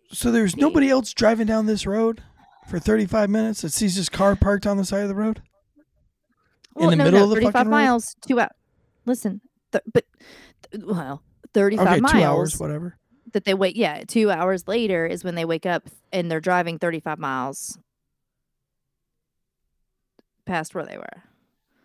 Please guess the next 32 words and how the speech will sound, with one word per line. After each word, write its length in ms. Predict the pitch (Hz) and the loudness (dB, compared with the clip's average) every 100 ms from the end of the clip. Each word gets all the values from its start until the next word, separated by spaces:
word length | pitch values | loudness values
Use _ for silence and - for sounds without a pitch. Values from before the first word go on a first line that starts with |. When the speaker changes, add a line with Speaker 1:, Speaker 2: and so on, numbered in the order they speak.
| _ _ _ _ _ _ _ _ _ _ _ - - - - - - - - - _ _ _ _ _ _ _ _ _ _ - | _ _ _ _ _ _ _ _ _ _ _ -16 -16 -16 -18 -20 -20 -20 -20 -20 _ _ _ _ _ _ _ _ _ _ -18
Speaker 1:
Aw. 680 | 165 110 95 90 95 98 101 - _ _ _ _ _ _ - - - | -14 -12 -12 -12 -14 -14 -16 -18 _ _ _ _ _ _ -20 -20 -12
Speaker 2:
But 200 | 165 427 | -4 4
they 80 | |
Speaker 1:
Does 120 | 403 - | 4 4
Speaker 2:
said 120 | 440 | -2
Speaker 1:
seem 60 | |
Speaker 2:
that 60 | 427 | -4
Speaker 1:
like 80 | - | -6
Speaker 2:
this 120 | 285 | -6
Speaker 1:
some 100 | 240 | -4
Speaker 2:
actually 260 | 269 - 277 | -4 -2 0
Speaker 1:
MK 60 | |
Speaker 2:
was 180 | 254 302 | 2 0
a 20 | |
Speaker 1:
Ultra 100 | 302 | -2
Speaker 2:
stretch 200 | - 226 | -2 -2
Speaker 1:
shit. 80 | - | 0
Speaker 2:
of 120 | 214 | -2
road 440 | 196 185 185 185 - | 0 0 0 -4 -4
that 200 | 196 180 | -4 -2
was 200 | 202 180 | -4 -6
pretty 600 | - 214 202 202 196 185 - _ _ - | -8 -4 -2 -4 -6 -10 -14 _ _ -4
desolate. 560 | 214 - 147 - - _ | -2 -2 -10 -14 -18 _
I 100 | 202 | -6
mean, 420 | 202 196 190 190 - _ _ _ | -4 -4 -6 -10 -14 _ _ _
and 140 | 208 | -4
it's 120 | 214 - | -4 -2
the 100 | 233 | 0
middle 260 | 240 254 | 2 2
of 80 | 254 | 0
the 100 | 226 | -2
night, 580 | 233 466 - - - | -6 -8 -12 -16 -20